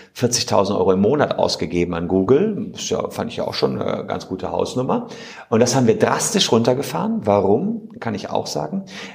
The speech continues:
Ähm, in der Anfangszeit war es so, ich habe pro Klick auf eine Werbung, bei Google zahlt man erstmal nichts für die Werbung, ist ja alles kostenlos, toll, man zahlt nur pro Klick.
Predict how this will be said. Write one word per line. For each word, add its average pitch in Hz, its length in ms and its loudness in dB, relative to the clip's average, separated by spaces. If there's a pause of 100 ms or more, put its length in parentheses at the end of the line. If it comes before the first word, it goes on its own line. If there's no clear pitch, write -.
(100)
Ähm, 120 360 0
in - 140 0
der 113 100 2
Anfangszeit - 560 2
war 139 100 4
es 127 120 0
so, 104 120 0
ich - 140 -4
habe 117 220 -4
pro 156 240 0
Klick - 540 -6
auf 117 260 0
eine 101 180 -4
Werbung, 101 400 2
bei - 80 -8
Google 117 260 -2
zahlt 101 260 2
man 98 100 -8
erstmal 85 260 -4
nichts 135 240 2
für 151 100 -8
die 82 140 -4
Werbung, 82 440 4 (200)
ist - 100 -6
ja 113 80 4
alles 110 220 2
kostenlos, - 960 -2
toll, 196 380 2 (320)
man 131 160 0
zahlt 143 260 2
nur 151 140 0
pro 156 220 -2
Klick. - 380 -12